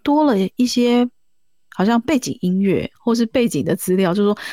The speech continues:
他会描述说，“哦，这个人从哪里来。”那不只是这样，他会说，“哦，这个人他的，呃，他的，”他可能会描述一些气质啦，或是当天到场的状况啦，或者是尊者在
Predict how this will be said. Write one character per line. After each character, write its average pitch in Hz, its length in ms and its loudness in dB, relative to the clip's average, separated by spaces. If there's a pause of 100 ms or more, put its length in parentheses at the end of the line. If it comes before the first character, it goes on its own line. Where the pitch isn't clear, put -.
他 311 140 -2
会 320 140 2
描 175 240 2
述 220 200 0
说 214 160 0
，“哦， 311 160 2
这 311 80 -4
个 320 80 2
人 214 140 2
从 180 160 -2
哪 175 160 0
里 240 140 2
来。” - 500 -2 (480)
那 226 80 2
不 262 220 -2
只 220 200 -6
是 180 120 -2
这 175 240 -2
样， 156 160 -2
他 196 100 -2
会 190 80 0
说 - 160 -6
，“哦， 190 100 0
这 254 80 -2
个 196 120 -2
人 147 260 -2 (300)
他 202 180 -4
的， 165 320 -2 (300)
呃， - 200 -4 (540)
他 240 140 -2
的，” 196 260 0
他 - 100 -4
可 226 60 2
能 170 80 0
会 185 60 2
描 165 180 0
述 208 140 -2
一 202 40 0
些 196 140 0
气 - 260 -2
质 185 280 -4
啦， 196 360 2
或 247 200 -2
是 247 120 0 (300)
当 262 240 0
天 247 240 2
到 240 180 2
场 156 200 -2
的 135 100 0
状 226 260 0
况 196 360 -2
啦， 170 440 -2
或 240 160 -2
者 175 120 -2
是 208 180 -2 (260)
尊 240 200 2
者 190 120 2
在 185 240 0